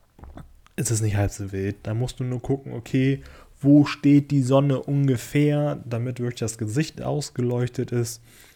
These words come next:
Ähm, wichtig ist, dass dann halt dein Model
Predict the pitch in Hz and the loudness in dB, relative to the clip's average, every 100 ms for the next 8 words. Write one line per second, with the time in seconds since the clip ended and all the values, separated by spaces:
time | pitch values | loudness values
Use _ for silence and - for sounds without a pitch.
0 | _ - - 117 113 113 110 107 104 104 | _ -16 -8 -6 -2 -2 -2 -4 -4 -4
1 | 110 117 113 110 - 104 - 107 104 98 | -2 0 0 0 -2 -4 -2 -4 -2 -2
2 | 101 101 - 98 101 110 110 104 | -2 -2 -2 -4 -2 0 0 0